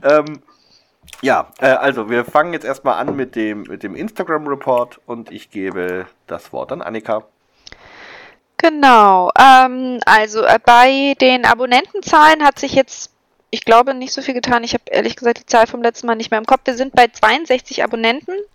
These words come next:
Speaker 2: aber da sind ein paar super fleißige dabei, die uns ganz, ähm, eifrig, äh, antworten und kommentieren und auch, ähm,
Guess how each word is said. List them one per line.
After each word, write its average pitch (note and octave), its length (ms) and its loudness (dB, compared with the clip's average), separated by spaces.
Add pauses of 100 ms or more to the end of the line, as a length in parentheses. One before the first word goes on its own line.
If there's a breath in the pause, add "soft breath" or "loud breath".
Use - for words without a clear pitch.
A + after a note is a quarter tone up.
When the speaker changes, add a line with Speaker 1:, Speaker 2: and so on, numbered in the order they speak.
(120)
Speaker 2:
aber C4 340 4 (140)
da B3 260 8
sind B3 300 -6
ein A#3+ 80 -14
paar A#3 280 -2
super A#3+ 400 -4
fleißige A#3 540 -2
dabei, G#3 320 2
die A#3 160 -10
uns - 320 -14
ganz, - 520 -4
ähm, A3+ 300 2
eifrig, - 720 -4
äh, A3 220 2
antworten A#3 580 -4
und A3+ 120 -16
kommentieren A#3+ 800 -2
und A3+ 280 -10
auch, G#3+ 320 0 (720 loud breath)
ähm, G3+ 500 0